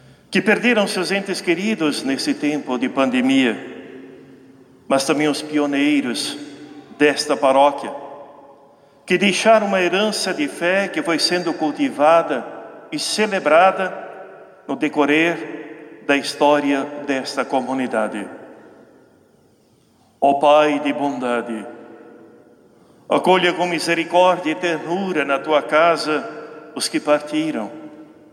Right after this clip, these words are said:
no dia da ressurreição. Que a Virgem Maria, Senhora de Caravaggio, Mãe de Jesus e nossa, junto com São José, consolem o nosso coração pela dor da perda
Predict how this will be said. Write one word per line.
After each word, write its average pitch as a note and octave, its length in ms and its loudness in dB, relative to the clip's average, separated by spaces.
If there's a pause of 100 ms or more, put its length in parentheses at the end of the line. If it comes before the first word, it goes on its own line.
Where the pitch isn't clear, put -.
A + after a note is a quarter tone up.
no C#3+ 140 -2
dia C#3 260 4
da B2 160 4
ressurreição. B2+ 880 -2 (1300)
Que F#3+ 120 0
a F3 40 4
Virgem G3+ 380 0
Maria, F#3+ 460 0
Senhora F3+ 480 0
de E3 100 -4
Caravaggio, E3 880 2 (480)
Mãe E3+ 260 2
de F3+ 140 -4
Jesus F3 560 -4
e F3 80 0
nossa, F3 540 2 (880)
junto A3 340 2
com G3 180 0
São G#3 280 0
José, G3 680 0 (840)
consolem D#3+ 540 2
o D#3 80 -2
nosso D#3 320 0
coração D3+ 640 -2
pela C3+ 260 2
dor C#3+ 240 0
da C3+ 180 0
perda C#3 640 -2